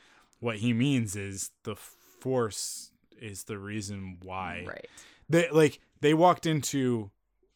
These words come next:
Speaker 1: a bar in Mos Eisley. There's more than one bar in Mos Eisley. It's a big
Speaker 2: Right.
Speaker 1: city.
Speaker 2: Right.
Speaker 1: It's a spaceport, right? Like, it's, it is basically docking bays and bars.
Speaker 2: Yeah.
Speaker 1: They walked into that one.
Speaker 2: Mm-hmm.
Speaker 1: He walks up to the bar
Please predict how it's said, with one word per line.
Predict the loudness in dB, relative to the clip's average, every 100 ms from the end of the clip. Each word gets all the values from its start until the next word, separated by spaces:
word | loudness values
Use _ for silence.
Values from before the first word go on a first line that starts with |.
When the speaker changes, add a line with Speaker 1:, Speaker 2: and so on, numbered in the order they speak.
| _ 0
Speaker 1:
a | 4 4
bar | 4 0 0 -2 -12 _ _ _ _ _ -2
in | 0
Mos | 0 0
Eisley. | -4 -4 -4 -4
There's | -4 0
more | 2 2
than | 2
one | -2
bar | -2 -4
in | -4
Mos | -8 -12
Eisley. | -12 -10 -10
It's | -8 -10
a |
big | -12 -10
Speaker 2:
Right. | -10 -8
Speaker 1:
city. | -10 -10 -12 -14 _
Speaker 2:
Right. | -16
Speaker 1:
It's | -10
a | -10
spaceport, | -6 -8 -8 -6 -6
right? | -4 -4 -4
Like, | -6 -6
it's, | -8 -4
it | 0 0
is | 0
basically | 0 0 0 -4 -6 -4 -4 -6 _ -20 _ _ -12 -2
docking | 0 2 0 0
bays | 0 0
and | -2
bars. | -6 -8 -8 -14 -10
Speaker 2:
Yeah. | -6 -6 -8 -12 _ _ 0
Speaker 1:
They | 4
walked | 6 6 4
into | -2 -2 -2 -2 -2
that | 0 0 -2
one. | -8 -12 -14 -16 _ _ _ _ _ -14
Speaker 2:
Mm-hmm. | -12 -14 _ _ _
Speaker 1:
He | -16 -10 -2 2 2
walks | 0 0 0 0 -4
up | -4
to | -4
the | -4
bar | -4 -4 -4 -4 -6